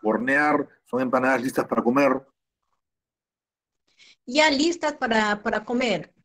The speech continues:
Speaker 2: Le preparo en la mañana, a la tarde le estoy sacando a la venta, algo así. O sí, están listas.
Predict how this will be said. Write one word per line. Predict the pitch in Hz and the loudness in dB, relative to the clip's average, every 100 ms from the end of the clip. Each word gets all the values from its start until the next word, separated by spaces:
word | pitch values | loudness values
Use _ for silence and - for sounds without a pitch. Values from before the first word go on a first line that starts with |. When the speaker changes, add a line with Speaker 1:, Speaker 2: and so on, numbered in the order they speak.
| _ | _
Speaker 2:
Le | 202 | -8
preparo | 202 202 - 254 262 | -6 -8 -4 -2 -2
en | 269 | -2
la | |
mañana, | 262 262 277 262 | -2 -2 -2 -2
a | |
la | 208 190 | -2 -4
tarde | 233 233 233 | -6 -4 -4
le | |
estoy | 226 240 | -2 -4
sacando | 226 226 240 233 | -4 -8 -4 0
a | |
la | 220 | 0
venta, | 220 254 262 240 | 2 0 0 -4
algo | 226 | -2
así. | 214 - | -4 -4
O | 277 | -6
sí, | - | -2
están | 403 392 370 349 | -2 -2 -4 -2
listas. | 311 - 180 - - | -4 -4 -8 -8 -14